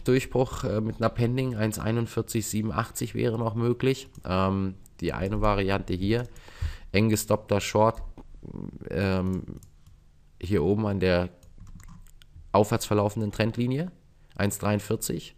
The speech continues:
äh, Stop-Loss eins dreiundvierzig sechzig wäre auch noch machbar, aber vom,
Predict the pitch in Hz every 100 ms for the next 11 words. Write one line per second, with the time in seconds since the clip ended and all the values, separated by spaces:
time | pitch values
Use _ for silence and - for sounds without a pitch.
0 | - - - - - 90 - 98 104 107
1 | - - 98 98 - - 92 87 101 -
2 | 104 - 92 90 104 - - 123 104 101
3 | 98 104 113 110 110 117 - 120 117 -
4 | - 101 98 - - 101